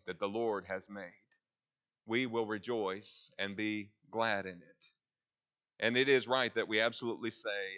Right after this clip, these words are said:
"As you have blessed me, so I, God, want to bless other people." We mentioned Rand-, William Randolph Hearst just a moment ago. Uh, he was a man who had an incredible art collection.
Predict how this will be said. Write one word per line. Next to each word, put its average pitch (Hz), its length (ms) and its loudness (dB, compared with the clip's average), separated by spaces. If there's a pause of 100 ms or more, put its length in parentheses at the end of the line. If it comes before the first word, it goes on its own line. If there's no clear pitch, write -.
"As 101 160 -4
you 127 240 -4
have 120 200 2
blessed 117 360 0
me, 120 240 -6
so 113 300 -4
I, 117 300 4
God, 113 320 4 (100)
want 104 240 -6
to 98 80 -12
bless 107 460 0 (320)
other 98 180 0
people." 90 420 -8 (1120)
We 165 80 6
mentioned 170 340 8
Rand-, 156 280 6
William 143 280 4
Randolph 135 300 6
Hearst 135 240 2
just 120 160 -8
a 117 60 -8
moment 117 280 -2
ago. 107 280 2 (1120)
Uh, 135 260 6 (160)
he 151 160 6
was 160 140 4
a - 20 2
man 156 220 6
who 131 100 4
had 135 360 8
an 123 220 2
incredible 127 480 2
art 135 220 2
collection. 110 400 -2